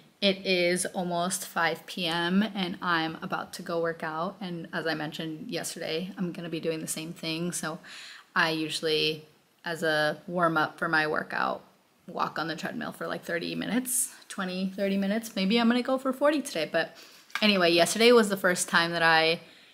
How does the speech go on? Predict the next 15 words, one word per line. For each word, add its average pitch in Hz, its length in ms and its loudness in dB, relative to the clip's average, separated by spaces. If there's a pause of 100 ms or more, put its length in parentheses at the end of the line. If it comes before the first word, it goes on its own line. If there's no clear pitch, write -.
(140)
used 185 400 2
my 175 120 2
Kindle 165 680 0
to 160 600 -2
read 160 280 -4
on 156 120 0
the 156 80 -2
treadmill, 156 340 -4
and 190 120 2
it 160 60 -2
was 160 200 -4
actually 196 680 0 (480)
really 175 220 2
fun. 175 360 2 (160)
I 165 400 4